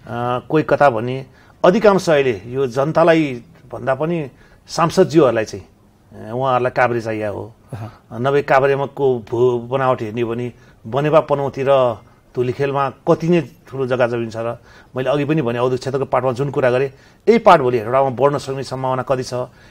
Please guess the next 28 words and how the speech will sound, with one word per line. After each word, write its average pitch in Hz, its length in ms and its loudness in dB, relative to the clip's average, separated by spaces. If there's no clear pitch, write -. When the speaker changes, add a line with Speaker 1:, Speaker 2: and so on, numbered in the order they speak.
Speaker 1:
हेटौँडामा 147 360 4
जोडेको 147 420 2
हाइवेहरूको 131 640 4
हिसाब 131 340 -2
हेर्ने 120 200 -4
भनेदेखि 123 320 -6
सायद 139 180 -2
देशमै 160 380 0
हेटौँडामा 131 320 0
त्यो 127 140 -6
हाइवे 113 200 -2
धेरै 113 180 -4
छैन। 123 260 -4
Speaker 2:
मह्म। 120 440 -12
Speaker 1:
कान्ति 135 220 0
राजपथ, 127 440 -2
यो 131 80 -6
छोटो 143 300 -6
मार्ग, 131 260 -2
हामीसँग 131 360 -2
यो 139 360 -2
भीमफेदीबाट 131 580 2
आउने 139 140 -4
अलि 135 120 -4
अर्को 131 240 -2
बा-, 131 160 2
मार्ग 131 280 2
छ, 123 120 -10